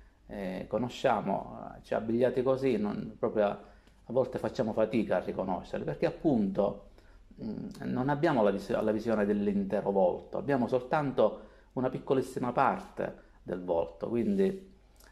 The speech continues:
eh, viene difficile riconoscere le persone proprio per questo motivo.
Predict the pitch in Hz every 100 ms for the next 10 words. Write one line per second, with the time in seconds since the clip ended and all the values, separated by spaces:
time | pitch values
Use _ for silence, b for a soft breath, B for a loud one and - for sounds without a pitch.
0 | b - 156 147 - - - 135 135 135
1 | 143 - 104 104 101 113 110 - 117 123
2 | 135 - 110 98 95 101 - - 98 -
3 | 95 92 90 95 - -